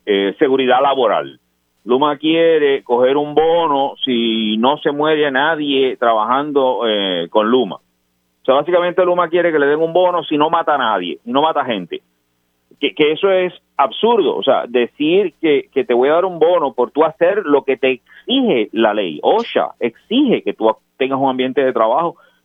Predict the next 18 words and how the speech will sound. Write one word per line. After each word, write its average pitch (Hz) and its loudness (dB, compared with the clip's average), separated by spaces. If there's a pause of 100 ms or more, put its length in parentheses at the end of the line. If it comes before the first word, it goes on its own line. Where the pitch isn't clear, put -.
(140)
que 131 -2
sea 156 0 (220)
seguro. 135 0 (180)
Pues 104 -2
no, 110 0
ellos 117 0
quieren 160 -2
un 190 -2
bono 135 0 (420)
para 101 0
cumplir 123 -2 (140)
con 110 -2
absolutamente 139 0
lo 117 0
mínimo. 120 -4 (440)
Eh, 92 0 (240)
otro 208 0
ejemplo, 123 -4